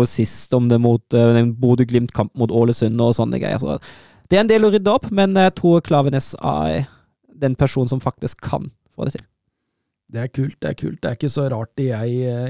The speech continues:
Speaker 2: ikke har fått med meg dette. Jeg hadde mye på jobb, jeg hadde ekstra tid på jobb. Jeg kom hjem, jeg skifta, dro på kamp og rett hit, så det, nei, det,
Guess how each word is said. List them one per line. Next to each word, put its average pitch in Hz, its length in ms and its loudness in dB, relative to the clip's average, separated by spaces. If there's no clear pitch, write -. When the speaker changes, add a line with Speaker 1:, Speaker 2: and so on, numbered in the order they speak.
Speaker 2:
ikke 123 220 -8
har 127 80 -6
fått - 260 -10
med 101 140 -10
meg 127 160 -6
dette. 127 260 -8
Jeg - 1500 -10
hadde 151 340 -4
mye 139 240 2
på 160 220 0
jobb, 196 240 2
jeg 175 100 2
hadde 143 300 -2
ekstra 139 420 -4
tid 151 280 -4
på 160 100 0
jobb. 185 240 -4
Jeg 170 180 -2
kom 135 300 -2
hjem, 143 240 -6
jeg 170 320 -4
skifta, - 560 -4
dro 165 160 -2
på 175 140 -6
kamp - 340 -8
og 156 80 -2
rett 131 180 -8
hit, 151 220 -10
så - 240 -10
det, 175 140 -14
nei, 202 300 -4
det, 185 140 -2